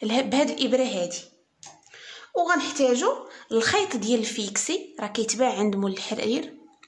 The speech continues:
او مولي الخيط، كتقول لهم الخيط تاع الفيكسي يعني الخيط اللي رقيق. ها نتوما كتشوفوا الخيط اللي تيكون رقيق هو هذا،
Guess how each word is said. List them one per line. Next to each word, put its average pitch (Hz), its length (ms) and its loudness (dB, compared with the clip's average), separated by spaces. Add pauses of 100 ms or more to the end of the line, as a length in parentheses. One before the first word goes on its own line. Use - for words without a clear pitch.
(120)
او 202 120 0
مولي 277 300 4
الخيط، 370 400 0 (420)
كتقول 269 240 2
لهم 294 140 6
الخيط 320 360 2
تاع 240 100 2
الفيكسي 262 760 -2 (120)
يعني 214 240 2
الخيط 302 380 0
اللي 226 180 4
رقيق. 220 380 0
ها 220 120 2
نتوما 202 280 -2
كتشوفوا 185 540 -6 (720)
الخيط 359 320 0 (560)
اللي 208 120 0
تيكون 170 600 0
رقيق 277 760 0 (2500)
هو 208 180 0
هذا، 175 440 -4